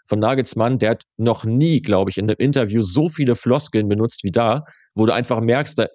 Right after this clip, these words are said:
ist eine Unsicherheit drin und der ist sich einfach nicht zu hundert Prozent sicher gewesen.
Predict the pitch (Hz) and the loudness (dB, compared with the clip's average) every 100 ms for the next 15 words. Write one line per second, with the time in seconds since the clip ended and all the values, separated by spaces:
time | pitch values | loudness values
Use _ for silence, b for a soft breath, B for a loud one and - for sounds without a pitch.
0 | - - 127 139 - 151 151 123 113 104 | -8 -4 0 0 2 2 2 2 0 0
1 | - 104 135 127 - 107 117 - 123 120 | 0 0 2 0 0 0 0 -2 -2 -2
2 | 123 123 131 - 117 127 120 120 - 107 | -2 -2 -2 -2 -2 0 -2 -4 -2 -2
3 | 117 131 110 101 98 101 120 | -2 0 0 0 0 0 -2